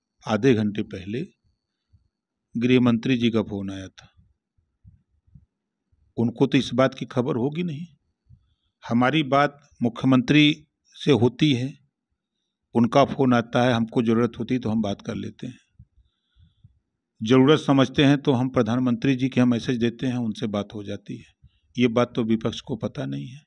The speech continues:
तो ऐसी स्थिति में हम जिस लड़ाई को लेके लड़ रहे हैं, उस लड़ाई में हम सफल हैं।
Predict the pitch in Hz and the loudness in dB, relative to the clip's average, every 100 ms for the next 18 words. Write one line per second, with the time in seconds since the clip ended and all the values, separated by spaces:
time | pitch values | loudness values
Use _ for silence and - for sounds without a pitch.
0 | _ _ _ _ _ _ _ _ _ _ | _ _ _ _ _ _ _ _ _ _
1 | _ - _ 135 143 - 202 - - - | _ -20 _ -4 -2 -4 -6 -6 -10 -2
2 | 180 185 190 208 214 _ _ _ _ _ | 0 2 0 -2 -6 _ _ _ _ _
3 | _ _ _ _ _ _ _ _ _ _ | _ _ _ _ _ _ _ _ _ _
4 | _ _ _ _ _ - 156 180 196 220 | _ _ _ _ _ 0 2 2 0 -4
5 | - _ _ _ _ _ _ _ _ _ | -12 _ _ _ _ _ _ _ _ _
6 | 135 160 156 147 160 190 180 160 151 131 | -4 0 2 4 4 4 2 0 2 2
7 | 117 101 90 82 98 127 _ - _ - | 4 2 -4 -12 -16 -18 _ -20 _ -20
8 | _ _ _ _ _ _ _ _ _ _ | _ _ _ _ _ _ _ _ _ _
9 | 165 - 135 123 120 135 156 156 165 190 | -2 0 2 4 4 4 2 -2 -4 -6
10 | 220 - 147 143 127 - 90 - _ | -8 -8 -8 -6 -8 -10 -16 -18 _